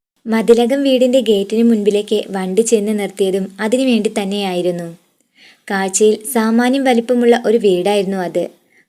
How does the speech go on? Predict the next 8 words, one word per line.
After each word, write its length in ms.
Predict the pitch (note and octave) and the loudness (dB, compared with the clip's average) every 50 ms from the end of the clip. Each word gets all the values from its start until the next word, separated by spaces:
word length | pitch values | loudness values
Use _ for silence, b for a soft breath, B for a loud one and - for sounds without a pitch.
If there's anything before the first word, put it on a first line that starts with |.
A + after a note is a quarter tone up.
| _ _ - | _ _ -10
പഴയകാലത്തെ 720 | F#3+ F3+ F3+ F3+ F#3 F#3 F#3 G3+ G3 G3+ G3+ G3 G3+ G3+ - - | -6 -2 0 0 0 0 -2 -2 -4 -4 -2 -2 -2 -2 0 0
ഓട് 260 | - A3+ A#3 A#3+ A#3+ | 4 4 6 6 6
വീടിനോട് 520 | B3+ A#3 B3 A#3+ A#3 A#3+ A#3+ A#3+ A#3+ A#3+ A#3 | 6 4 4 4 4 4 2 4 6 4 4
സാമ്യം 420 | A#3+ - A3 G3 F#3+ G3 G3+ G#3+ | 4 0 -4 -4 -4 -4 -4 -2
തോന്നിപ്പിക്കുന്ന 600 | G#3 A3 G#3 G3+ G3+ G3+ G#3+ G3+ G3+ G3+ G3+ G3+ | 0 0 0 -2 -2 -4 -6 -4 -4 -4 -4 -4
രീതിയിലായിരുന്നു 800 | F#3 F#3+ F#3 F#3 F#3+ G3 G3 G3 F#3+ F#3+ F#3 F#3+ F#3+ F#3+ - - | -2 -2 -2 0 0 -2 -2 -2 -4 -4 -4 -6 -6 -8 -8 -8
അതിന്റെ 340 | G3 F#3 F#3 F3+ F3+ G3 G3+ | -6 -4 -2 0 0 0 2
രൂപം. 420 | G#3 G3 F3+ D#3+ F#3 F3+ F3 | 2 0 -2 -4 -6 -8 -10